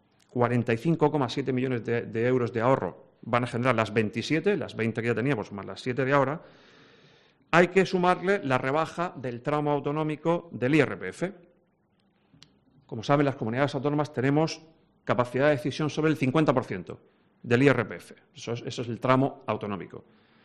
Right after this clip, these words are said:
Pues bien, el gobierno del presidente López Miras ya aprobó en el año dos mil diecinueve una rebaja progresiva de ese tramo autonómico que generó solamente el año pasado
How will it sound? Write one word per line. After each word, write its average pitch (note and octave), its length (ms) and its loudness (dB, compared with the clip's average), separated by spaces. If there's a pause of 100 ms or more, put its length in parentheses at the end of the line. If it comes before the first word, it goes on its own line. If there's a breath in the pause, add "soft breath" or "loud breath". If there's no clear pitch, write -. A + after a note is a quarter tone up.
(300 soft breath)
Pues G#2 160 -8
bien, C#3+ 440 4 (300 loud breath)
el B2 100 -8
gobierno C#3 260 4
del C3+ 100 4
presidente C#3+ 400 0
López C#3+ 200 -2
Miras D#3 240 0 (100)
ya B2+ 320 0
aprobó A#2 760 0 (100)
en G#2 100 -12
el G#2 80 -10
año B2+ 160 -2
dos A#2 200 -4
mil B2+ 180 -2
diecinueve C#3 560 -2 (300 loud breath)
una E3 220 6
rebaja E3 800 0 (680)
progresiva C#3+ 720 -2
de A#2 160 0
ese D#3+ 380 -2 (320 loud breath)
tramo D3+ 560 4
autonómico D#3 920 2 (920 soft breath)
que F#3 180 4
generó D#3+ 760 2 (120)
solamente C#3 640 -4
el A2 140 -6
año C#3+ 180 -2
pasado D#3 480 -6